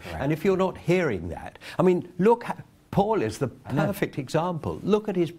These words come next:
Speaker 2: passionate preaching.
Speaker 1: Exactly.
Speaker 2: But where do you hear stuff like that?
Speaker 1: No, I know.
Speaker 2: Um, it
Speaker 1: I don't, and it
Speaker 2: No.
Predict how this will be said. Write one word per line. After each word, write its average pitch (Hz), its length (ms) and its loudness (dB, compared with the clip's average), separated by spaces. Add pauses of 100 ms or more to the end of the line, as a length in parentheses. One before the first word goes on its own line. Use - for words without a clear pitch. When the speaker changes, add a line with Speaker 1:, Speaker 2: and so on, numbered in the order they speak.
(100)
Speaker 2:
passionate - 580 -8
preaching. 160 480 -4
Speaker 1:
Exactly. - 340 -14
Speaker 2:
But - 180 -2 (120)
where 180 340 4
do 220 80 -4
you 208 120 2
hear 214 220 4
stuff 107 380 -8
like 85 280 -8
that? 76 300 -10
Speaker 1:
No, 92 60 -16 (220)
I 90 40 -6
know. 90 260 -2
Speaker 2:
Um, 139 300 -2 (480)
it - 320 -8 (120)
Speaker 1:
I 127 140 2
don't, 92 480 0
and 95 140 0
it 104 100 0
Speaker 2:
No. 123 180 -2